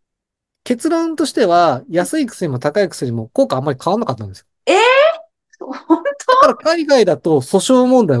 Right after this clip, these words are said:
Speaker 1: 起きてます。これはかなり起きました。
Speaker 2: はい。
Speaker 1: だって、そうじゃないですか。三倍高い金額だったのに効果一緒でしたってなったら、
Speaker 2: うん。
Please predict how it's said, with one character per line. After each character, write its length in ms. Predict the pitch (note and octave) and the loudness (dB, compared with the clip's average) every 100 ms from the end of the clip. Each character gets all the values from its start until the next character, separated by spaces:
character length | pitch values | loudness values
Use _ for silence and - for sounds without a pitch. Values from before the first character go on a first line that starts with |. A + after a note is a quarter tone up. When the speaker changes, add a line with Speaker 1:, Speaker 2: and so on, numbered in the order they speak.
| A2+ | -2
Speaker 1:
起 80 | |
き 20 | - | -10
て 60 | |
ま 80 | - | -20
す。 200 | - _ | -20 _
こ 100 | - F#3 | 0 2
れ 40 | |
は 80 | F3 | 2
か 120 | A#3 | 0
な 80 | F#3 | 0
り 80 | C3 | -2
起 80 | |
き 120 | A#2+ C#3 | -4 -6
ま 80 | |
し 60 | B2+ | -6
た。 100 | - _ _ _ _ | -10 _ _ _ _
Speaker 2:
は 100 | - | -6
い。 20 | C4 | -2
Speaker 1:
だ 40 | |
っ 20 | |
て、 260 | E3 C3 - _ | 0 -2 -4 _
そ 120 | C4+ | 2
う 20 | |
じ 60 | F#3 | 2
ゃ 0 | |
な 0 | |
い 0 | |
で 20 | |
す 60 | B2 | 0
か。 100 | A2+ - - - | -10 -18 -20 -20
三 360 | - - G#3+ A#3+ | -16 -4 -2 2
倍 180 | B3 A#3 | 2 2
高 240 | A3+ B3+ | 0 2
い 120 | A#3+ | 2
金 180 | A#3 G#3+ | 0 -2
額 160 | E3+ - | -2 -2
だ 60 | - - F#3 | -6 -10 -8
っ 20 | |
た 140 | - C#3+ | -6 -4
の 60 | |
に 100 | C#3+ | -4
効 180 | C3+ A#3 | 2 0
果 100 | - | 2
一 80 | C3 | -4
緒 140 | - | -2
で 80 | D3 | -4
し 80 | C#3 | -4
た 100 | A#2+ | -8
っ 40 | |
て 140 | A2 A#2 | -10 -10
な 100 | A#2 | -12
っ 40 | |
た 140 | - A#2 | -10 -4
ら、 260 | D#3+ C3 - | 0 0 -2
Speaker 2:
う 80 | |
ん。 80 | G#3 | -4